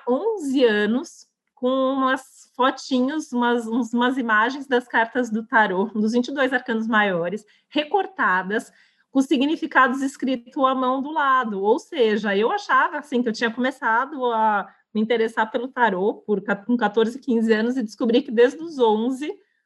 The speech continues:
o baralho tava lá, o interesse tava ali, né? Então, é, é bem curioso, assim, porque eu acho que é, é paixão antiga mesmo.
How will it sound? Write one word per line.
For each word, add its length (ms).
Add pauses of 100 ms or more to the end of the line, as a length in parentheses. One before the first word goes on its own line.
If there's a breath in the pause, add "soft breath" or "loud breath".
(340)
o 80
baralho 440
tava 340
lá, 320
o 60
interesse 500
tava 260
ali, 300
né? 220
Então, 420 (400 soft breath)
é, 380
é 40
bem 240
curioso, 440
assim, 200
porque 140
eu 40
acho 140
que 80
é, 320
é 60
paixão 360
antiga 460
mesmo. 380